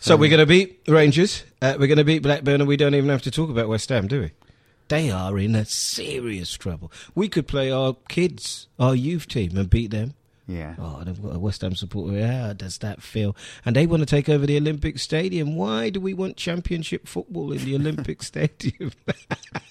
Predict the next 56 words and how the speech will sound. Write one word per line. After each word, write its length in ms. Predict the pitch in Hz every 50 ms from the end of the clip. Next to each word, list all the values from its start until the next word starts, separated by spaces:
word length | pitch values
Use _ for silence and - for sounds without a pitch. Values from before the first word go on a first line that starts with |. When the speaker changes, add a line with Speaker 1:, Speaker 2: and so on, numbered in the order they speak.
| _ _ - - - - 277 302 269 226 -
Speaker 1:
Now, 140 | 170 147
listen, 380 | 143 151 156 - - 127 104 87 - - - - - - -
uh, 160 | 165 160 165 -
you 180 | - 160 160 165
need 280 | 175 185 185 185 170
to 100 | - 180
get 180 | 151 147 160 151
in 140 | 147 143 -
touch 260 | - 151 143 131 -
with 80 | 143 127
us. 100 | 120 151
Speaker 2:
I'm 60 | 185
not 120 | 233 240 185
Speaker 1:
Let 60 | 165 185
us 40 | 185
know 60 | 156
Speaker 2:
laughing 220 | 151 165 156 143 139
'cause 80 | - -
I'm 120 | 156 147
friends 300 | - - 180 180 170 135
with 80 | 135 139
West 160 | 147 131 -
Ham 160 | 151 147 135
fans 220 | - 135 131 123 107
who 80 | 120
will 80 | 127 123
get 340 | 107 - - 123 101 - 98
me, 200 | 92 85 82 80
so 200 | - - 127 107
I'm 140 | 95 92
just 140 | 104 - -
saying. 120 | - 156 -
<laughs> 120 | 190 208 381 - - - 190 - - - - - - - - -
Okay. 420 | 220 185 - 220 160 - - 131 - - - - - - -
Speaker 1:
Let 340 | 101 107 135 175 208 - -
us 160 | 196 - -
know 240 | 151 147 143 139 131
what 300 | 127 127 127 131 127 135
you 200 | 123 120 120 117
think, 280 | 110 - 131 117 107 113
whether 260 | 120 127 123 131 127
it 120 | 117 113 110
be 140 | 117 107
about 300 | 104 98 104 98 98 101
Rooney, 760 | 101 98 101 104 107 113 117 120 117 113 113 113 117 113 113
Sir 260 | 107 - 113 101 107
Alex 320 | 120 127 120 117 - - - -
ever 280 | 127 123 120 123 120
retiring, 560 | 113 110 104 - - 117 113 113 113 110 104
Berbatov, 880 | 87 - 120 123 120 113 117 110 - - - 117 117 113 110 110 - -
Brown, 680 | - 113 110 113 117 120 117 117 120 117 117 113 117 113
when 120 | 110 104
the 180 | 104 101 107 117
old 360 | 120 123 120 120 113 101 -
guard 380 | - 131 123 120 120 117 107 110
retiring, 600 | 110 104 - - 139 123 123 120 117 117 117